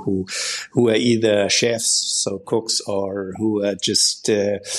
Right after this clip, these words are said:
involved in, in food logistics and, and, uh,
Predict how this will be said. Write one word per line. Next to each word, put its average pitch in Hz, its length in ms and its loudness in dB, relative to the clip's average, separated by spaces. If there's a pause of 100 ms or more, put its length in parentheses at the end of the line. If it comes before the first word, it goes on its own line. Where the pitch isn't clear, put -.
(140)
involved 127 600 2
in, 117 220 -2
in 117 200 -4
food 147 460 0
logistics 123 1200 0
and, 117 380 -6
and, 107 460 -6
uh, 101 420 2